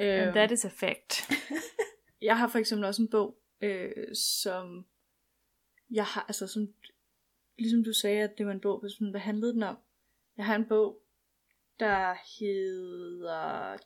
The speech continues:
Speaker 1: Charm and Strange af Stephanie Kuhn.
Speaker 2: Har jeg aldrig hørt om.
Speaker 1: Jeg køb-,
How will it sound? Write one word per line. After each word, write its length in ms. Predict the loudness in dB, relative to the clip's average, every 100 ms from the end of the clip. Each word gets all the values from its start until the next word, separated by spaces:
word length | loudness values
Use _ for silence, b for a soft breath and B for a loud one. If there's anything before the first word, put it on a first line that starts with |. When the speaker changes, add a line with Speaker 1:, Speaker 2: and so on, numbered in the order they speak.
| -6
Speaker 1:
Charm 460 | -2 0 2 2 2
and 120 | -4
Strange 580 | -8 -8 -6 -2 0 0 -4 -16 _ _ -10
af 60 | -8
Stephanie 440 | -2 -2 -2 -10
Kuhn. 480 | -4 4 6 6 2 -14 _ -20
Speaker 2:
Har 220 | -12 -8
jeg 100 | -4
aldrig 240 | -2 -2 -2
hørt 160 | -4
om. 120 | -6 -10 -14 -4
Speaker 1:
Jeg 160 | -4
køb-, 180 | -2 -4